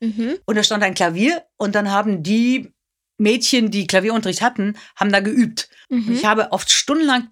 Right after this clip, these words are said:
Speaker 2: gesessen und nur zugehört, ja. Das fand ich so toll, ja. Ich hätte es gerne selber gespielt. Na ja, gut.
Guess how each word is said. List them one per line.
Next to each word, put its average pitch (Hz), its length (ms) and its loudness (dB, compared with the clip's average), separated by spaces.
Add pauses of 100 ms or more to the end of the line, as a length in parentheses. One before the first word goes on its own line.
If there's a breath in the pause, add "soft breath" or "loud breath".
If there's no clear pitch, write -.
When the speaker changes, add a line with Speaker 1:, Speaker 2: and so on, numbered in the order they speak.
Speaker 2:
gesessen 214 400 0
und 196 160 -2
nur 311 220 2
zugehört, 240 680 0
ja. 226 140 -12 (480 loud breath)
Das - 100 -4
fand 233 160 0
ich - 80 4
so 226 80 2
toll, 226 360 0
ja. 175 380 -4 (200)
Ich - 180 -6
hätte 240 140 0
es 226 120 0
gerne 214 240 -2
selber 165 220 0
gespielt. 151 280 -6
Na 170 120 0
ja, 151 80 -4
gut. 135 200 -12